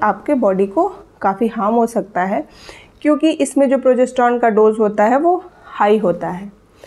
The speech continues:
जिस महीने में आपने लिया है इस गोली को, उस महीने आपका पीरियड जल्दी आ सकता है। और अगर इसको आप बार-बार यूज़ करते हैं, तो प्रोजेस्टेरोन के और भी जो साइड इफ़ेक्ट्स होते हैं, जैसे हेडेक, ब्रेस्ट पेन,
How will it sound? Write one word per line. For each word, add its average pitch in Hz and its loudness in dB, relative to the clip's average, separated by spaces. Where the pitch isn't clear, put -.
जिस 247 0
महीने 240 2
में 233 2
आपने 226 2
लिया 220 4
है 233 2
इस 233 -2
गोली 233 4
को, 233 2
उस 226 -2
महीने 214 0
आपका 208 -2
पीरियड 202 0
जल्दी 196 4
आ 233 4
सकता 233 -4
है। 233 0
और 302 4
अगर 262 4
इसको 269 0
आप 254 4
बार-बार 233 2
यूज़ 240 0
करते 233 -2
हैं, 269 2
तो 330 0
प्रोजेस्टेरोन 226 0
के 233 0
और 240 4
भी 233 0
जो 226 2
साइड 220 0
इफ़ेक्ट्स 214 -2
होते 214 -2
हैं, 220 0
जैसे 208 -2
हेडेक, 196 -2
ब्रेस्ट 196 -2
पेन, 202 0